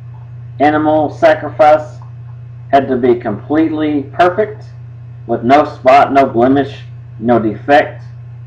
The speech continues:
Jesus was the perfect sacrifice for us. He died a brutal death, suffered God's wrath in our place. The punishment we deserve for our sins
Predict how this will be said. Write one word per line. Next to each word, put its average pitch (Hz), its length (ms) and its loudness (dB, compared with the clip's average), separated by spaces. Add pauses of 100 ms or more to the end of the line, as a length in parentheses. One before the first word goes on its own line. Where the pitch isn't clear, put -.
(800)
Jesus 139 400 2
was 135 200 2
the 120 80 -6
perfect 143 500 -4
sacrifice 120 680 2
for 110 160 -4
us. 147 360 2 (960)
He 131 80 -2
died 135 220 6
a 107 120 0
brutal 151 340 4
death, - 400 2 (1300)
suffered 339 480 2
God's 156 320 6
wrath 139 300 6
in 139 80 0
our 143 220 2
place. 95 380 0 (1120)
The - 80 -12
punishment 294 500 2
we 349 140 6
deserve 285 440 2
for 294 120 2
our 302 220 2
sins - 440 -4